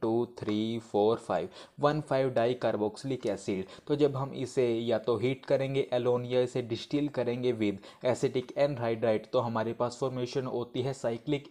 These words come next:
एनहाइड्राइड्स की। इस केस में हमारे पास फॉर्मेशन होगी गुटारिक एनहाइड्राइड की, साथ में वाटर का मॉलिक्यूल निकल जाएगा। गुटारिक एनहाइड्राइड होगा हमारे पास सीएच टू,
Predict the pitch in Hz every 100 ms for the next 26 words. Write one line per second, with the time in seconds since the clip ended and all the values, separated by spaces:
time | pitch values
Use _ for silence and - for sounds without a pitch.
0 | - 156 139 117 117 110 107 104 - 123
1 | 107 101 - - 156 - 135 120 - 127
2 | 117 107 107 - 117 - 120 110 104 -
3 | 123 107 123 143 120 110 107 110 135 -
4 | 139 139 117 113 113 110 110 - 117 113
5 | 110 113 131 101 95 110 110 113 104 101
6 | 107 139 117 107 113 101 98 95 95 87
7 | 85 - - - _ - 107 101 104 107
8 | 113 113 104 107 110 117 120 110 110 107
9 | 107 104 98 95 92 92 - 135 - 127
10 | - 110 82